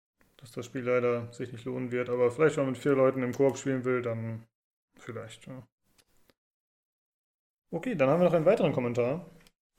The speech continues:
Und, äh, der ist vom Sugi Suk, aka Robert, der auch schon mal teilgenommen hat an der Anthem-Folge.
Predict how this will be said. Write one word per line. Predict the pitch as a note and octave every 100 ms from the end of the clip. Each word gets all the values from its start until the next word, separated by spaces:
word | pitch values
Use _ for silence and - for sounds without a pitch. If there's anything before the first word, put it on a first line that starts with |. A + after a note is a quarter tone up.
| _ - -
Und, | C3 C3 B2+
äh, | C3 B2+ B2+ B2 B2 A#2 -
der | C3+ C3 B2+
ist | A#2
vom | C#3 C3 B2+ B2+ B2 A2+ - - G3
Sugi | B2+ C#3 D3+
Suk, | D3 E3+ E3+
aka | C#3 C#3+
Robert, | C3 C3+ D#3 D#3 D#3
der | C3+
auch | C3 B2+ B2+
schon | C#3
mal | B2+
teilgenommen | C#3+ C#3+ C#3+ C3+
hat | C3
an | B2+
der | B2
Anthem-Folge. | E3 D#3+ A#2+ A#2+ A#2+ E3